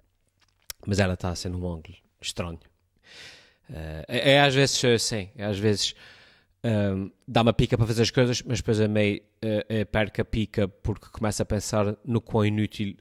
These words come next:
aquilo que eu estou a fazer é, e como tal começa a aldrabar e as coisas ficam só, eh, boas o suficiente, <laughs> boas o suficiente, que foi o que aconteceu claramente aqui.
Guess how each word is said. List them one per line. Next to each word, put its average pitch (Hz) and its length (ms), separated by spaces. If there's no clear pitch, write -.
aquilo 107 220
que - 80
eu 104 40
estou 110 140
a 98 40
fazer 101 440
é, 110 200
e 110 100
como 113 300
tal 110 420
começa 110 340
a - 20
aldrabar 101 480
e 101 40
as 98 80
coisas 98 220
ficam 98 300
só, 92 460
eh, 95 380
boas 113 380
o - 40
suficiente, - 680
<laughs> - 240
boas 123 220
o 117 60
suficiente, 110 500
que - 220
foi 123 80
o 110 40
que 120 60
aconteceu 113 360
claramente 107 440
aqui. 95 240